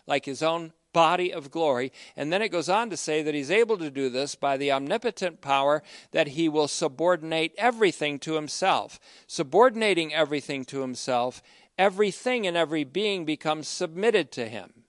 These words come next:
Ultimately, all will be submitted to him willingly, and all will acknowledge their obedient allegiance to him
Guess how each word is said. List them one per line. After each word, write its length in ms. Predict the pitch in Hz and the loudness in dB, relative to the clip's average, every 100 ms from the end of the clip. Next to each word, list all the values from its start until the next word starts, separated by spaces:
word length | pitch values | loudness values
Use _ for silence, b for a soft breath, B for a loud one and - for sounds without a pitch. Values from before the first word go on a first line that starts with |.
| _ _ _ _ _ _ _ _ _ _ _ _ 160 | _ _ _ _ _ _ _ _ _ _ _ _ 6
Ultimately, 640 | 220 226 185 143 160 165 - | 6 6 0 0 2 2 6
all 240 | 185 233 | 8 8
will 140 | 202 156 | 6 4
be 160 | 156 | 2
submitted 640 | 139 - 131 147 220 233 143 | 0 -4 -4 4 6 8 6
to 140 | 143 | 0
him 240 | 131 139 147 | 0 0 2
willingly, 640 | 170 190 127 113 104 147 - - | 4 4 2 -2 -8 -10 -16 -4
and 200 | 143 147 | -2 0
all 340 | 170 185 202 | 6 8 8
will 160 | 175 165 | 8 6
acknowledge 760 | 147 143 147 214 247 156 127 113 | 4 -2 2 4 6 4 2 0
their 200 | 143 139 | 4 4
obedient 540 | 127 156 151 147 131 | 4 2 2 0 -2
allegiance 680 | 160 165 240 190 139 113 - | 0 4 4 2 -6 -8 -10
to 200 | 127 113 | -10 -8
him 340 | 120 117 175 | -6 -6 -8